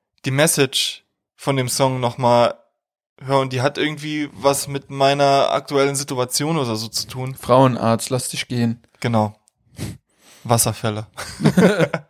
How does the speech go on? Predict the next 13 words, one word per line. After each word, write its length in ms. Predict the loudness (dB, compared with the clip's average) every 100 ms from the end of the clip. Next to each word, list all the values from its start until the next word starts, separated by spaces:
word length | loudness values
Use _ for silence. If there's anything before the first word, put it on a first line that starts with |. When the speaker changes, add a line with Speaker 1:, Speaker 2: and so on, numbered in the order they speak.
| -16 -14 -14 -4
Speaker 2:
Gänsehosen, 560 | 2 4 6 6 4 2
Alter. 340 | 2 2 -2 -2 -2
Speaker 1:
Oh, 380 | 0 2 0 0
Wahnsinn. 400 | 0 2 -2 -6 _ -14 0
Ähm, 460 | 4 4 4 0 -4 -12 -20 -20 -20 _ _ _ _ _ _
nee, 280 | 0 2 2
also, 380 | 0 -2 -2 -4 _ _ _ _ _ _ _ -20 -12
das 180 | -8 -4
ist 60 |
auch 140 | -2 -2
schon 320 | -2 -2 -2
so 160 | -4 2
der, 220 | 2